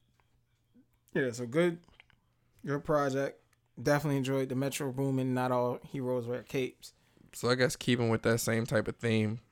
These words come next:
Speaker 2: um, Swizz Beatz, Poison.
Speaker 1: Timeless.
Speaker 2: I think, um, there was the song with Jada,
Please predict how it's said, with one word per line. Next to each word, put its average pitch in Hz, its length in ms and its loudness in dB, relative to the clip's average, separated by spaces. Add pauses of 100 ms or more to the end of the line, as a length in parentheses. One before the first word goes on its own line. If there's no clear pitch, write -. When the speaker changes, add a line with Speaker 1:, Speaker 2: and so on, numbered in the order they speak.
Speaker 2:
um, 104 360 -4
Swizz 123 300 6
Beatz, 117 300 4
Poison. 131 440 6 (1900)
Speaker 1:
Timeless. 120 600 -10 (560)
Speaker 2:
I 175 80 2
think, 160 300 4
um, 117 400 2 (1400)
there 143 100 10
was 143 140 6
the 131 80 4
song 131 360 8
with 117 280 6
Jada, 131 560 8